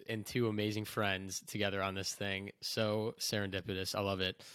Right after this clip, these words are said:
Um, you can find me at Sam underscore P underscore Panich on Instagram. Um,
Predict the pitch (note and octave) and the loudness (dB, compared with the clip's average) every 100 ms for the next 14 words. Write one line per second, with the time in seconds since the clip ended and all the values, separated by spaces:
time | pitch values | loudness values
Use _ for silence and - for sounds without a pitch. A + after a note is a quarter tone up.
0 | - - - A#2+ B2 A#2 A#2 B2 A#2+ B2+ | -20 -20 2 6 8 8 6 2 2 4
1 | B2 C3 A#2 A2 A2+ A2+ G#2 G2+ - A2+ | 4 4 4 6 4 4 4 2 0 4
2 | G#2+ G#2 G#2 G2 G#2 G2+ - G2+ F#2+ - | 6 6 4 2 2 0 2 0 2 0
3 | G2+ G2 G2 - G2 - G2+ F#2+ - G2+ | 2 2 0 -2 -2 0 0 2 4 4
4 | A#2+ - - G2 F#2 G2 G2 - G#2+ A2 | 2 0 -2 -2 -2 -2 -4 -4 0 2
5 | B2+ D#3 - - - - - G2+ G2 F#2+ | 2 0 -6 -20 -20 -18 -2 2 4 2
6 | F#2+ | 0